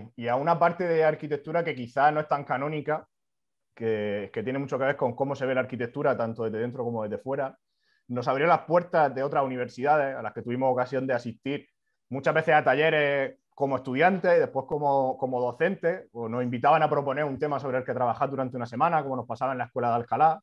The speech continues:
que fuimos tres o cuatro años. Y la verdad es que también, pues, fue una ocasión que supimos aprovechar, creo yo, porque cuando te invitan de pronto a otra escuela, al taller de proyectos, a ver qué están haciendo, o a pasarte una semana por allí, o a hacer un jury o lo que sea,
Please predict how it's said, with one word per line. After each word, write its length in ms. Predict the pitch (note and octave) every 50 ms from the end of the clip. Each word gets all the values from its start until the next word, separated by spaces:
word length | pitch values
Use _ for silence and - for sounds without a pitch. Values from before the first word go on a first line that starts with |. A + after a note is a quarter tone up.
| _
que 100 | _ -
fuimos 240 | - - B2 B2 A#2+
tres 180 | B2 A#2 A2 A2+
o 60 | G#2
cuatro 280 | G#2+ A2 - A#2 A#2
años. 280 | B2 D3+ D#3+ D3+ D3+ D3+ _ _ _ _ _ _ _ _ _ _ _ _ _
Y 140 | - G#2+ A#2
la 100 | A#2 A2+
verdad 160 | A#2+ A#2 B2+ C3+
es 40 | -
que 120 | D#3+ D3+ C3+
también, 500 | B2+ C3 C3+ C#3 D3 D#3+ E3 E3+ - _ _ _ _ _ _ _
pues, 220 | _ B2+ A#2 -
fue 140 | - - E3
una 100 | F3 F#3+
ocasión 340 | F3 C3 A#2 - - C#3+ D#3
que 100 | D#3+ F3
supimos 480 | D#3+ D3+ C3+ C3 C3 D#3+ D#3+ D3+ A#2+ G#2+
aprovechar, 480 | G2+ G#2 G2+ F#2+ - - C3 B2+ B2+ A#2+
creo 200 | - G2+ G2 F#2
yo, 180 | G#2 C#3+ E3 A#2
porque 260 | G2+ F2+ _ - F#2+
cuando 280 | G2+ G#2+ G#2+ A2 A2
te 80 | G#2 A2
invitan 400 | G#2+ A2 G#2+ B2+ B2 C#3+ C3+ C3+
de 80 | C#3+ C#3
pronto 380 | C3 C#3+ D3+ D3 - C#3 A#2+
a 240 | A2 A2 G#2 A2 A#2
otra 220 | B2 C3 B2+ C#3+
escuela, 520 | C3+ - _ D3+ D#3+ D#3+ C#3+ B2 G#2+ A2+ G#2
al 200 | A2 A2+ A2 -
taller 260 | - A2+ B2+ C3 C3+
de 80 | C3+ C3
proyectos, 400 | C3 C3 C3+ D#3 D3+ _ B2 G#2
a 60 | G#2
ver 120 | A2+ A#2
qué 100 | - C3
están 200 | - - C3 C3
haciendo, 380 | C3 A#2 - D3 D#3+ E3+ D3 B2
o 20 | A2+
a 60 | G#2
pasarte 340 | G#2 A2 A#2+ A#2+ A#2 _ C3+
una 120 | B2+ A#2+
semana 440 | - B2 B2 C3+ C3+ C#3 C3 C3 C3 B2+
por 100 | B2+ B2+
allí, 300 | A#2+ B2 D3+ F3 E3 C#3+
o 120 | B2 A2+
a 40 | A2
hacer 180 | G#2+ C3 C3
un 120 | C3 B2 A#2+
jury 240 | A#2 D3+ D#3+ D3+ B2+
o 40 | A2+
lo 100 | A2 G#2
que 80 | G#2+ G2
sea, 260 | - C3+ C#3+ D#3 -